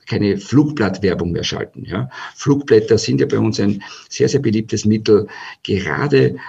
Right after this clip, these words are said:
im Lebensmittelhandel, auch im, im, im breiten stationären Handel, wie, wie bei der ganzen Möbelindustrie, um, ähm, auf Aktionen und spezielle Angebote hinzuweisen. Und wenn hier der eine oder andere Kunde nicht mehr im Markt ist,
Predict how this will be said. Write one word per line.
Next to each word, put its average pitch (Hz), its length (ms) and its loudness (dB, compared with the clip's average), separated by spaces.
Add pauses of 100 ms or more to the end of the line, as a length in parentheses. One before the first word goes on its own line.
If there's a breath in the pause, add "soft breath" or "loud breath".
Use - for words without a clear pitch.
(160 loud breath)
im 104 140 2
Lebensmittelhandel, 101 960 0
auch 85 260 -2
im, 95 220 0
im, 85 460 -2
im 69 500 -10
breiten - 300 -6
stationären 95 520 0
Handel, 95 300 -2
wie, 80 460 -4
wie 87 140 -8
bei 82 440 -4 (300)
der 82 80 -10
ganzen 82 260 -4
Möbelindustrie, 120 720 4 (300 loud breath)
um, 120 180 4
ähm, 113 220 2 (160)
auf 95 120 0
Aktionen 107 540 2
und 101 180 0
spezielle 101 600 2
Angebote 104 400 0
hinzuweisen. 120 800 0 (240 loud breath)
Und 110 160 -2
wenn 113 140 6
hier 127 180 4
der 113 100 -2
eine 117 160 2
oder 104 120 2
andere 101 200 2
Kunde 120 480 2 (600 loud breath)
nicht 117 280 -2
mehr 110 240 0
im 110 160 2
Markt 87 400 -2
ist, - 420 -2